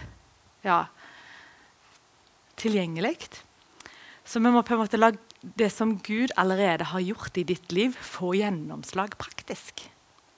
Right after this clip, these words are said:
At det får konsekvenser i livene våre. Og vårt kall, det er å tjene Gud og tjene våre medmennesker. Eh, og det å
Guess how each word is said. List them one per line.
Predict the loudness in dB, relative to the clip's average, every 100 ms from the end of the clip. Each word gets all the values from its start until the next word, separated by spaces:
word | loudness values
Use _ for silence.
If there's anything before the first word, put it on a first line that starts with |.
| _ -20 -20 _ _ -14 -12
At |
det | -8 -6
får | -2 -2 -4 -8
konsekvenser | -6 -8 -6 -4 -4 -6 -10 -10 -10 -4
i | -2 -2 -2
livene | -2 0 -2 -4
våre. | -6 -8 -10 -14 -20 -6
Og | 4
vårt | 4 2 -4
kall, | 2 2 2 0
det | 0 0 -2
er | -4
å | -8
tjene | -6 -2 -2 -4 -6 -6
Gud | -4 -4 -6 -20 -20 -20 -10
og | -8 -8 -4
tjene | -2 -2 -2 -8 -8 -10 -4
våre | -4 -4
medmennesker. | -8 -8 -10 -10 -12 -12 -18 -20 _ _ _ _ -20 -20 -20 -20 -20 -20 _ -20 -20 -20 -20 -20 -20 -20 -20 -20 _ -8
Eh, | -4 -4 -2
og | 4
det | 6
å | 8